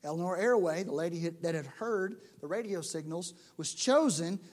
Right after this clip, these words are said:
to go in the machine. She walks in there, and there's a chair.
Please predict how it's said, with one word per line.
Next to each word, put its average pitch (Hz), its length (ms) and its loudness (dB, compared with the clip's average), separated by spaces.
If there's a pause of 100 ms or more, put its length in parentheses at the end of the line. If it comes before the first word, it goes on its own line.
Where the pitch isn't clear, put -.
to 175 100 -4
go 180 420 0
in 170 480 -4 (200)
the 151 100 -6
machine. 143 480 -6 (1400)
She - 200 -8
walks 190 360 0
in 240 180 2
there, 131 240 -10 (920)
and 131 80 -8
there's 120 160 -12
a 127 60 -14
chair. - 520 -10